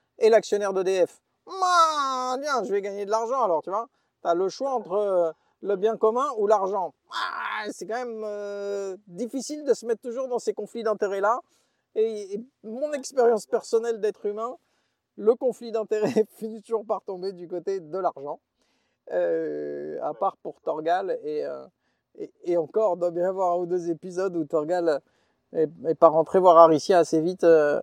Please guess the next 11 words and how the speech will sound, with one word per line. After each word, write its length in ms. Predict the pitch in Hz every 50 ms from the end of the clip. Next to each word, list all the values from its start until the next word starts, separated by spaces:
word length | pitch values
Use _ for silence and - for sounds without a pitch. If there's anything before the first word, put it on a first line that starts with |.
| - - -
à 100 | - 156
mon 140 | 156 156 143
goût, 180 | 131 127 123 _ _ _ _ - - - - _ _ _ _ _ -
euh, 220 | - - 143 143 139
je, 180 | 131 - 147 143
pour 240 | 127 - - 139 139
les 100 | 135 135
fans 220 | - - 143 131
de, 400 | 135 135 123 123 120 120 117 117 117
de 100 | 120 117
Torgal. 360 | - - 117 104 107 107